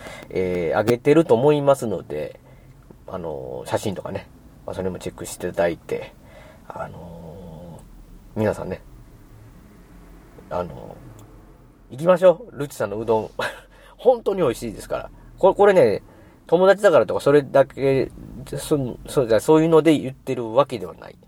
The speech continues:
まあ、笹山さんの音楽もそうですよね。マジでいいと思ってる。うん。まあ、だからルチさんがね、僕の口に合わないうどんを作ってたらなんか、うーんって微妙な感じだったと思うんですけど。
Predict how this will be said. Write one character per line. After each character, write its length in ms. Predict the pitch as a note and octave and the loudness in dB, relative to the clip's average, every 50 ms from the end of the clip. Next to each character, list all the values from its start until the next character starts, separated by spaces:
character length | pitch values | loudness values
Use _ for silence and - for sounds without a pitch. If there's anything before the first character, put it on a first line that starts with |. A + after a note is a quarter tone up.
| _ _ _ - - _ _ _ _ _ _ _ _ _ _ - - | _ _ _ -20 -20 _ _ _ _ _ _ _ _ _ _ -20 -16
ま 120 | - G#2 | -14 -14
あ、 40 | G2 | -10
笹 200 | - A#2+ B2+ D3+ | -6 -2 2 4
山 160 | E3+ F3 F3 | 6 6 6
さ 180 | E3 - D#3+ E3 | 6 6 6 6
ん 180 | E3 D#3+ D#3+ D3+ | 4 4 2 2
の 160 | D#3 D3 B2 | 4 4 6
音 120 | D3+ D#3+ D3 | 6 4 4
楽 200 | A#2+ G#2+ - - | 2 -2 -4 -6
も 80 | - | -6
そ 140 | - B2 A#2+ | 0 2 2
う 20 | |
で 60 | G#2 - | 2 0
す 60 | - | -4
よ 60 | - | -8
ね。 160 | G#2 B2 - - - - - - - - - - - _ _ - | -10 -10 -10 -12 -20 -20 -20 -20 -20 -20 -20 -20 -20 _ _ -2
マ 180 | B2 D#3+ G3 | 2 2 2
ジ 120 | G3 - G3+ | 2 0 -2
で 100 | G#3+ F3+ | -2 -2
い 100 | F3+ F3+ | -2 0
い 40 | E3+ | 2
と 80 | E3 | 2
思 100 | C#3+ B2+ | 2 2
っ 40 | A#2+ | 0
て 240 | - - - - G#2+ | -4 -6 -10 -8 -8
る。 80 | G2+ G2 | -6 -8
う 20 | - | -10
ん。 60 | - - - - - - - - - - - - - - - - - F2 E2 D2 B1 - - - - - - | -12 -16 -20 -20 -20 -20 -20 -20 -20 -20 -20 -20 -20 -20 -20 -18 -18 -16 -16 -16 -18 -20 -20 -20 -20 -12 -6
ま 100 | A2 A#2 | -2 2
あ、 40 | |
だ 60 | A2+ A#2+ | 2 2
か 80 | B2 | 2
ら 60 | C3 | 2
ル 60 | F#3+ A#3+ | 0 -2
チ 80 | - | 0
さ 80 | - D3+ | 0 0
ん 60 | A#2+ | 0
が 60 | G#2+ | 2
ね、 160 | G2+ G#2 G2 F2+ - - - - - - - - - G#2 | 0 0 0 -2 -4 -12 -20 -20 -20 -20 -20 -20 -10 -4
僕 220 | A2 B2+ D3 E3+ | 0 2 4 4
の 180 | F#3 F#3+ F#3+ F#3 | 4 4 2 0
口 220 | - G3 - A3 | 0 -2 -4 0
に 80 | G#3 F#3+ | 2 4
合 80 | D#3+ | 6
わ 100 | E3+ G3 | 6 6
な 60 | G#3 E3 | 6 4
い 40 | |
う 120 | B2 A#2 C3+ | 4 4 4
ど 80 | D#3+ | 4
ん 40 | D#3 | 4
を 60 | D#3+ | 2
作 140 | - - C3+ | 2 -2 -8
っ 40 | A#2 | -8
て 100 | - E3 | -4 0
た 100 | D#3+ B2 | 2 2
ら 60 | G2+ F#2+ | 0 0
な 100 | G2+ F#2 | -6 -8
ん 20 | |
か、 200 | - E2 D#2+ - B2 B2+ - - - - - - - - - C3 | -8 -8 -8 -8 -10 -12 -14 -14 -14 -14 -14 -16 -16 -14 -8 -4
う 20 | |
ー 280 | C#3 C#3+ C#3+ C#3 C#3 C3 | 0 2 2 2 2 0
ん 20 | |
っ 40 | - | -2
て 100 | - G#2+ | -4 -4
微 100 | G#2 A2+ | -2 0
妙 80 | C#3+ | 0
な 180 | - - - - | 0 0 -2 -2
感 220 | - - - - D#3+ | -4 -4 -4 -2 -2
じ 60 | - | 0
だ 60 | C3 | 0
っ 40 | A2 | 0
た 100 | - - | -2 -4
と 60 | - | -6
思 100 | - G2+ | -8 -10
う 20 | A2+ | -10
ん 0 | |
で 20 | |
す 40 | B2+ | -10
け 80 | - - | -10 -8
ど。 160 | - - - | -8 -10 -10